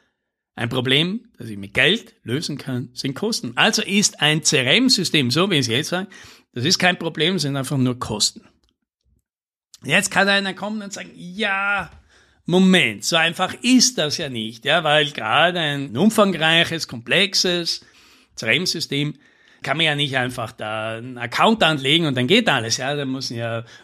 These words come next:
Workflows implementiert werden, das muss angepasst werden, die Daten müssen da reinkommen, die Mitarbeiter müssen geschult werden, die Schnittstellen müssen da funktionieren und das alles, das ist ja nicht so einfach.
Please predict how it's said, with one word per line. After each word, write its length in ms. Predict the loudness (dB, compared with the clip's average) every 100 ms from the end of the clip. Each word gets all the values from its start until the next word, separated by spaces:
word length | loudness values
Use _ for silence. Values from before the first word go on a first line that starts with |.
| -2
Workflows 540 | 0 2 0 0 0
implementiert 600 | 0 -4 -6 -4 -2 -2
werden, 80 | -4
das 80 | -6
muss 220 | -6 0
angepasst 540 | 2 4 2 2 2
werden, 160 | 2 0
die 140 | -2
Daten 340 | 0 2 2 0
müssen 240 | -2 0
da 100 | 0
reinkommen, 720 | 2 0 0 -2 -2 0 0 -2
die 80 | 0
Mitarbeiter 580 | 2 2 4 4 4 2
müssen 240 | 0 -2
geschult 340 | -2 -2 -2 0
werden, 160 | -2
die 100 | 0
Schnittstellen 720 | 0 0 0 2 0 -2 -6
müssen 300 | -6 -6 -4
da 440 | 0 2 4 2 -2
funktionieren 680 | -4 -2 -2 -2 0 0 -2
und 140 | -6
das 140 | -8 -6
alles, 280 | -4 -4
das 200 | -2 -2
ist 360 | 0 4 4 4
ja 160 | 2 2
nicht 360 | -2 -4 -6
so 380 | -4 -4 -6 -10
einfach. 640 | -12 -10 -10 -12 -16 -20